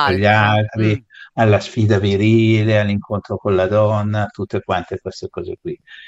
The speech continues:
Speaker 1: E funzionava così, perché su, per quattro ritirati maschi ce n'era uno femmina, e quella femmina di solito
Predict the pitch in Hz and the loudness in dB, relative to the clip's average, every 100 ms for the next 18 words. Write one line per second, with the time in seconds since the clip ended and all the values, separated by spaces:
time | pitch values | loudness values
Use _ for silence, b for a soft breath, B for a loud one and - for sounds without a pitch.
0 | B 170 175 - 147 113 143 123 110 110 | B 4 4 0 -2 0 2 2 2 -2
1 | 113 110 110 104 113 110 123 113 - 120 | -4 -4 -4 -6 -6 -6 -6 -6 0 0
2 | 113 107 _ b b - 127 110 139 139 | 0 -4 _ b b -8 -6 2 2 2
3 | 135 123 123 117 117 123 123 127 120 117 | 2 2 0 0 2 2 2 -2 0 0
4 | 113 - 123 117 117 110 107 110 107 107 | -2 -4 -6 -4 -4 0 0 0 0 -2
5 | 98 - 92 90 92 92 92 90 131 110 | -4 -4 -6 -4 -8 -8 -8 -8 -10 -4
6 | 143 147 143 - 143 143 143 127 113 107 | -2 0 0 -2 -4 -2 -2 -2 -4 -4
7 | 139 135 131 135 | 0 0 0 -8